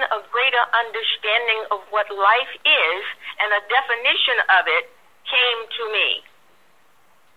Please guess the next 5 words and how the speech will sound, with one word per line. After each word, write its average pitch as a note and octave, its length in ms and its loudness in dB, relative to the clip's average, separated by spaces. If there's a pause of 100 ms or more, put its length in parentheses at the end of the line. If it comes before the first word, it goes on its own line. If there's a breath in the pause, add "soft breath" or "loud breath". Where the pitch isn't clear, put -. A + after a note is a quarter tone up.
(420)
And F3 180 -4
that F3+ 300 0
definition G#3+ 720 -2
was, C#3 400 2 (1800)
"Life G3+ 560 2